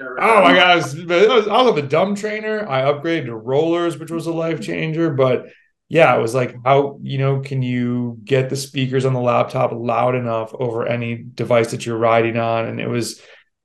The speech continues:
Speaker 2: yeah, it was a, it was a different struggle for sure. But, you know, you're motivated,
Speaker 1: <laughs>
Speaker 2: you wanna come out, and you're, you know,
Speaker 1: Yeah.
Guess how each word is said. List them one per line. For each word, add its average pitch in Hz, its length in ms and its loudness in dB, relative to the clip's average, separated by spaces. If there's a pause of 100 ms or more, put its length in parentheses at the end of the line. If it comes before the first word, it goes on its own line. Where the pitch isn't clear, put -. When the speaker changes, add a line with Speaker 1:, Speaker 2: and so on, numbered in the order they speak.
(680)
Speaker 2:
yeah, 190 180 10
it 226 40 12
was 226 120 10
a, 214 140 8
it 190 160 2 (120)
was 208 200 2
a 202 60 6
different 170 280 2
struggle 135 360 4
for 127 120 -4
sure. 117 340 -8
But, 196 120 6
you 220 60 6
know, 185 120 6
you're 180 160 6
motivated, 151 540 8
Speaker 1:
<laughs> - 0 -
Speaker 2:
you 131 80 2
wanna 143 240 2
come 143 140 -4
out, 147 240 0
and 143 100 -6
you're, 135 240 -2 (100)
you 135 140 -10
know, 147 80 4
Speaker 1:
Yeah. 196 300 4